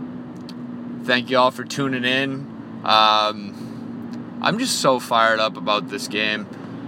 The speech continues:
I'm just so fired up about the Pats. I'm so fired up about T B. So fired up about Bill Belichick. I mean, what, what these guys have given me,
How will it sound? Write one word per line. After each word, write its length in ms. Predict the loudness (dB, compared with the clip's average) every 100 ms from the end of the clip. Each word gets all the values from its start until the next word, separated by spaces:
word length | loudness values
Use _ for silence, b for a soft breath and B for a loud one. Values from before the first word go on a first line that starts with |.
| B
I'm 100 | -6
just 260 | -2 0 2
so 180 | 2 2
fired 400 | 4 6 6 6
up 120 | 2
about 260 | 0 -2 -2
the 80 |
Pats. 420 | 0 6 6 6 -2
I'm 80 |
so 220 | -4 -2 0
fired 340 | 4 4 4
up 140 | 0
about 320 | 0 2 2 0
T 240 | -2 0
B. 440 | 2 2 2 0 -6 -12 -12 -12 -10
So 300 | -4 4 4
fired 360 | 4 2 4 4
up 160 | 2
about 320 | 0 0 0 0
Bill 200 | -2 2
Belichick. 640 | 2 2 0 2 2 0 -8 -14 B B -6
I 100 | -2
mean, 220 | -2 4
what, 240 | 4 4 0 -8
what 280 | 4 4 4
these 300 | 0 0 0
guys 760 | 4 6 6 4 0 -4 -4 -6 -8 -10 -10 -8 -2
have 320 | -2 -2 -2
given 1080 | 0 2 0 -2 -6 -8 -10 -10 -10 -6 0
me, 500 | 2 4 2 0